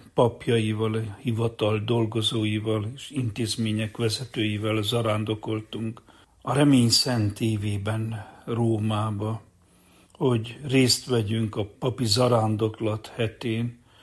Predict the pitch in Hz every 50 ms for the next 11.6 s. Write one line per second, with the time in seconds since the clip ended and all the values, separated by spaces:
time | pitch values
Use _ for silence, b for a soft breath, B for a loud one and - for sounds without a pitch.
0 | B B B B B - 131 127 131 107 139 123 120 113 - - - 147 135 127
1 | 120 113 113 113 110 101 113 117 117 117 117 - - - - - _ - 135 131
2 | 120 107 113 117 113 104 104 107 107 104 - 113 113 113 120 127 B B B B
3 | B B B B B B B B B - - 123 117 117 120 117 113 110 113 110
4 | - 135 127 117 117 117 - - 120 110 - - - 113 98 113 113 107 101 -
5 | - 113 113 104 110 110 113 117 - - - 117 117 117 117 113 113 113 110 117
6 | - _ _ _ _ _ 135 127 120 117 113 107 107 - _ _ _ _ _ -
7 | - 156 147 151 143 127 127 123 117 110 117 113 113 - - 123 113 107 110 113
8 | 110 107 107 110 113 120 - _ _ _ _ _ - 143 120 123 113 104 104 131
9 | 123 113 120 110 104 - - 110 110 107 - - 113 107 107 107 101 - _ -
10 | 135 131 117 - - - 127 110 - - - - 120 104 101 101 - - - 123
11 | 110 - - _ - - 123 131 135 127 -